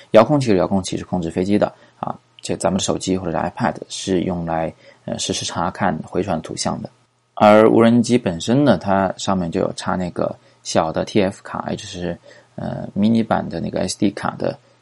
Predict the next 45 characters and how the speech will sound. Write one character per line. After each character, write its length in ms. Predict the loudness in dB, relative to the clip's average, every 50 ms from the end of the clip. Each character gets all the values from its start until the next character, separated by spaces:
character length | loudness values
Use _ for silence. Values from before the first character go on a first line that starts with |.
| _ _ _
呃， 160 | -10 -10 -10 -10
一 140 | -10 -10 -8
个 160 | -4 -4 -4
卡 180 | -4 -6 -10 -10 -8
插 120 | -2 -2 -2
槽， 320 | 0 2 2 2 2 0 -2 -12 -20 -20 -20 _ _
把 100 | 0 0
那 160 | 2 0 0
个 80 | 0 -2
卡 200 | -4 -4 -8 -8
插 180 | 2 4 6 8
在 100 | 8 8
里 160 | 6 4 4
边 140 | 8 8 8
儿， 100 | 8 8 4
哎， 120 | 0 0 0
你 100 | 0 0
在 80 | 2 2
遥 100 | 2 2
控 120 | 0 -2
器 80 | -4 0
上 140 | 2 2 4
一 100 | 4 2
点 260 | 2 -2 -4 -4 -4 -8 -14 _ _ _
录 140 | 2 2 4
像， 240 | 4 4 2 2 0 -8 _ _ _ _ _ -12
嗯， 140 | -10 -10 -10 -6
它 120 | -6 -6
就 100 | -6 -6
会 160 | -4 -4 -4
把 220 | -2 -2 -4 -6 -6
所 180 | -4 -2 0 0
有 80 | 0
的 80 | 0 -2
这 80 | -6 0
高 160 | 2 2 4
清 160 | 4 4 0
图 140 | 2 0 -2
像 160 | -2 -2 -2
都 120 | -2 -2 -4
存 200 | -4 -4 -6 0
在 240 | 2 2 2 2 -2 -10 -20 -20 -20 -20 -20 -10 _
那 120 | 0 0
一 160 | 2 2 0
个， 680 | -2 0 0 2 2 2 2 0 0 -2 -2 -2 -4 -6